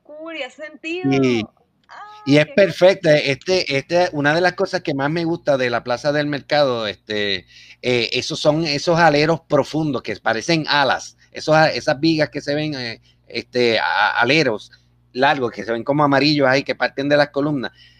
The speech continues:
Speaker 2: este, que se, se proyectan como diez pies, una cosa bien, bien, este, elongada, este, y crea unas sombras para, para ser amable con el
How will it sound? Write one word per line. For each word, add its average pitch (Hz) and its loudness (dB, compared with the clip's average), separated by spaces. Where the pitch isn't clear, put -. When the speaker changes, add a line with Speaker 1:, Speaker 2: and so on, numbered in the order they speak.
Speaker 2:
este, 123 -4
que 120 0
se, 127 2
se - 0
proyectan 123 0
como 127 -2
diez 127 -2
pies, 135 -2
una 120 -4
cosa 147 0
bien, 123 -2
bien, 131 -2
este, 123 0
elongada, 110 2
este, 117 -4
y 110 0
crea 120 2
unas 156 0
sombras 147 2
para, 107 2
para 107 -2
ser 139 2
amable 123 2
con 123 -6
el 113 -6